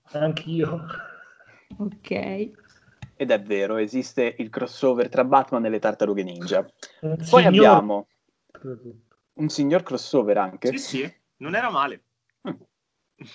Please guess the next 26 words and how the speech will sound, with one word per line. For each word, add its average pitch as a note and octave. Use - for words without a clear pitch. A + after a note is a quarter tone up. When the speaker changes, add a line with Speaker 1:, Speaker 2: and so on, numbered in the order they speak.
Speaker 3:
Poi A3+
abbiamo G2
il C3
crossover G#2+
tra, G2+
eh, A#2
Flash D3
de-, G#2+
della G#2+
D A2+
C B2+
e F#3+
il A2
personaggio A2+
di C3+
Flash, G3
che -
si -
chiama B2
Flash, G#2+
ma E3+
degli D#3
Incredibili, F#2
del A#2
film A2+
Pixar. -